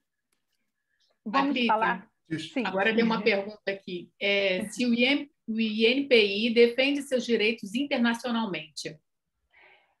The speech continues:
Speaker 1: Não. Assim, sim e não, tá? É, a gente vai falar na parte de patentes, isso serve pra outras,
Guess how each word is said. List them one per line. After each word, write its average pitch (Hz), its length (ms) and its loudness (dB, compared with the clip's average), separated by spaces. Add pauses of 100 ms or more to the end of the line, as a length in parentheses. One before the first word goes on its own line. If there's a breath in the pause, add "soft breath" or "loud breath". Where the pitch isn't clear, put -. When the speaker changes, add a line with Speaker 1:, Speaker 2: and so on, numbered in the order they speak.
(180)
Speaker 1:
Não. 240 920 -2 (320)
Assim, 233 440 -4
sim 339 340 -4
e 359 40 0
não, 220 340 0 (280)
tá? 202 380 2 (480)
É, 202 880 -2
a - 80 0
gente 262 180 -6
vai 294 120 2
falar 262 340 6
na 247 160 0
parte 233 260 -2
de 202 80 -10
patentes, 254 540 -2
isso 220 260 -14
serve 233 580 -2 (480)
pra 233 180 4
outras, 240 480 2